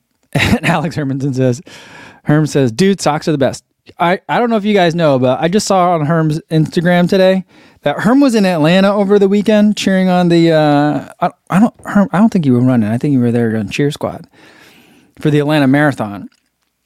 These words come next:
And he got up to catch an early flight so that way he could still make it back after being in Atlanta,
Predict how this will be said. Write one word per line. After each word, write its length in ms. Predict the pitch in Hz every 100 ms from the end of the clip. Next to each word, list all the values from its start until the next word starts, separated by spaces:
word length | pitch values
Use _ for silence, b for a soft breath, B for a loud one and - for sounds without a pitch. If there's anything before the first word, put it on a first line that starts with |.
| _ -
And 140 | 147
he 60 | 151
got 180 | 156
up 180 | 160 - _ _ _ _ _ _ -
to 100 | 156
catch 320 | 180 - - -
an 120 | 139 - 170
early 360 | 208 254 262
flight 500 | 233 - 208 147 135 _ _ _ -
so 140 | 156
that 160 | 156 160
way 160 | 151
he 120 | 151
could 160 | 139 135
still 300 | - 202 180
make 240 | 160 160
it 240 | 156 131 -
back 340 | 151 139 120
after 240 | 147 156 160
being 180 | 175
in 100 | 156
Atlanta, 440 | 147 151 143 127